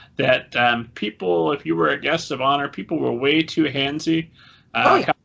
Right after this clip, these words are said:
Speaker 1: up and, and, and, and touching you uninvited as, as a total stranger. Between that and between these toxic fandoms, that I'm s-,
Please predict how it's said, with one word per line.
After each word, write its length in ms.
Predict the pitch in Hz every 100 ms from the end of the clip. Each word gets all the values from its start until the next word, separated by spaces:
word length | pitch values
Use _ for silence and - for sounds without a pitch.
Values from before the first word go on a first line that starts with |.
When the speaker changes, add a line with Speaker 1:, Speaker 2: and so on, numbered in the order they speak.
| -
Speaker 1:
up 200 | 135 -
and, 360 | 127 123 120 113 -
and, 180 | 117 -
and, 200 | 123 131
and 140 | 123
touching 380 | 139 139 151 131
you 120 | 131
uninvited 600 | 131 127 123 120 135 - -
as, 160 | 127 123
as 260 | 127 127
a 60 | 139
total 320 | - 127 135
stranger. 580 | - 120 113 117 156 - - - -
Between 560 | - - - 190 185 156
that 340 | 175 226 -
and 120 | 156 160
between 420 | 143 - 330 240
these 200 | 147 -
toxic 500 | 151 147 - 170 160
fandoms, 800 | 156 156 151 151 156 160 165 - _ _ _ _
that 160 | - 123
I'm 200 | 123 139
s-, 240 | 147 -